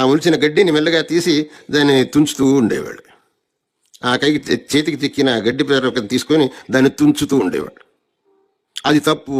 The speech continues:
అన్నాడు ధర్మశాస్త్రకారుడు. నీకెందుకు, హాయి ఊరికే కూర్చోలేవు, ఊరికే ఆ గడ్డికి తుంచుతూ కూర్చున్నావేమిటి? అట్లాగే,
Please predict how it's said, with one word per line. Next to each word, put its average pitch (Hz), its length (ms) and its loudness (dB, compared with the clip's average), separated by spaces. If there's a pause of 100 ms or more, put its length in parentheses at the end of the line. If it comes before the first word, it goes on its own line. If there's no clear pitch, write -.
అన్నాడు 92 280 -2 (280)
ధర్మశాస్త్రకారుడు. 113 800 -4 (680)
నీకెందుకు, 170 420 2
హాయి 147 140 0 (100)
ఊరికే 180 240 2
కూర్చోలేవు, 202 380 2 (640)
ఊరికే 185 320 2
ఆ - 100 0
గడ్డికి 165 340 2 (640)
తుంచుతూ 143 320 -2
కూర్చున్నావేమిటి? 185 600 2 (920)
అట్లాగే, 170 320 0